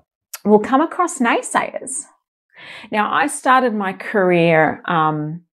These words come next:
as an artist, like a performing artist myself.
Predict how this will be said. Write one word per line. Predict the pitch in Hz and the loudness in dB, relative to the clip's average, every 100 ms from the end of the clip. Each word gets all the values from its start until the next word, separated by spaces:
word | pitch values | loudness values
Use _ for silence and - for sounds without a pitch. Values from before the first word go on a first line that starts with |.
| _ _ | _ _
as | 190 180 | -4 -2
an | 180 | -4
artist, | - 156 160 226 - | -4 2 2 2 0
like | 175 | -2
a | 170 | -2
performing | 175 - 165 165 | -6 -4 -2 -2
artist | 160 160 170 | -2 -2 -4
myself. | 175 160 - 262 254 254 - | -6 -6 0 4 4 2 -8